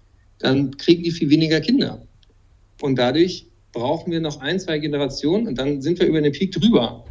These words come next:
Und wir denken ja immer, Weltbevölkerung wächst und wächst und wächst, ist gar nicht so.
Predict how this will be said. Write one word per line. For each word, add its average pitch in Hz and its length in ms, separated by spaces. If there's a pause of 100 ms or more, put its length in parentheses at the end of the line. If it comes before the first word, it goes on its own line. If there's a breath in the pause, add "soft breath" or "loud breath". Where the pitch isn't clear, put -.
Und 127 140
wir 127 140
denken 143 280
ja 147 100
immer, 160 340
Weltbevölkerung 147 640
wächst 151 220
und 135 120
wächst 147 180
und 127 120
wächst, 175 240
ist - 220
gar 202 140
nicht 120 140
so. 127 380